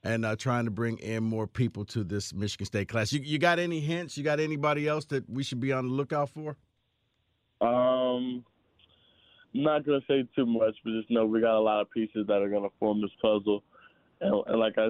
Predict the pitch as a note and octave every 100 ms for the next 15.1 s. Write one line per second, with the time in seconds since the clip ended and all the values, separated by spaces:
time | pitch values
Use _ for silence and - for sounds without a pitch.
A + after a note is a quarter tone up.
0 | A2 A#2 G#2+ G#2 A2 G#2+ G#2+ - A2 A#2
1 | A2+ G#2+ - G2 G#2+ A2 A2+ B2 B2+ B2+
2 | A#2+ G#2 G#2 G#2 G#2+ G#2 A2 G#2 G2+ A2
3 | G#2 G2 G2+ G#2 G#2 G2+ - - G2+ -
4 | - _ _ _ - - G2 F#2 D#2+ -
5 | - C#3+ - G#2+ F3 G3 F#3 F3+ F3 E3+
6 | D#3+ A#2 C3+ D#3+ - D3+ - D3+ D3 A#2+
7 | - - - B2 A#2+ A2+ B2+ C3+ C#3+ B2+
8 | C#3 C#3 - A#2 A2 - C#3 F3 F3 D3
9 | D#3+ - D#3 C#3+ C#3+ C3+ C#3 C#3 C3 C3
10 | B2+ A2 A#2 C3+ C3 B2 G2+ B2 A#2+ A2
11 | C3 A#2+ G#2+ _ _ - E3+ F3 E3 -
12 | D3 C#3 - C3+ B2 C3 B2+ A#2 C#3+ C3+
13 | C#3+ A#2 A2+ D#2 - _ _ _ _ _
14 | _ _ _ - A2 - G#2 G#2+ - G#2